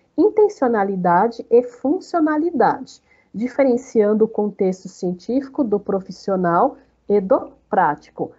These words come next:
Aí ela cita aí o Lives, o Yves Lenoir, que aí temos aí o saber ser, né? A gente buscar aí, ah,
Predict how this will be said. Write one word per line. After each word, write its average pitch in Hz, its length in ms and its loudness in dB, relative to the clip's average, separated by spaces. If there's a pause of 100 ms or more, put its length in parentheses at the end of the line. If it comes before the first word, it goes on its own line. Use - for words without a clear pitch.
Aí 190 160 -2
ela 214 160 0
cita 208 460 -8
aí 185 380 -4 (220)
o 226 380 2
Lives, 214 540 -2 (260)
o 196 120 -4
Yves 233 300 2
Lenoir, 233 640 2 (320)
que - 80 -6
aí 214 220 2
temos 208 360 -2
aí 202 380 0
o 214 120 -4
saber 254 680 -2 (220)
ser, 170 600 -2 (220)
né? 190 240 -2
A 180 100 0
gente 202 240 -6
buscar 208 580 0
aí, 214 460 -2 (240)
ah, 175 400 2